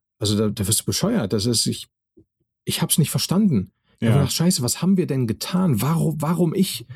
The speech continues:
Speaker 1: Sowas passiert doch immer nur den anderen.“ Ähm, und das ist halt irgendwo nicht so, dass, äh,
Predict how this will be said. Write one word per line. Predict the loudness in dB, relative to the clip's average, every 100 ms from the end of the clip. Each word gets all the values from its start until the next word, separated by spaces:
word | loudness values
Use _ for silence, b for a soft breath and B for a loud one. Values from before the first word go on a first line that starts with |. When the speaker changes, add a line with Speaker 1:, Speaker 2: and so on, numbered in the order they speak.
| B
Speaker 1:
Sowas | -2 0
passiert | 0 0 0
doch | 0
immer | 2 2
nur | 2 0 -2
den | -6 -2 0 0 0
anderen.“ | 2 2 2 0 -4 -6 _ B B B B B B _
Ähm, | -4 0 2 2 0 -2 _ _ _ _ _ _ _ _ -18 -18 _
und | 0 2 2 0 -2 -8 -12 -12
das | -6 -2 0
ist | 2
halt | 0 0
irgendwo | -2 0 0 0 0 0 -2 -8 -4
nicht | 0 0 0
so, | -2 0
dass, | 0 0 0 0 0
äh, | -2 -4 -4 -4 -6 -8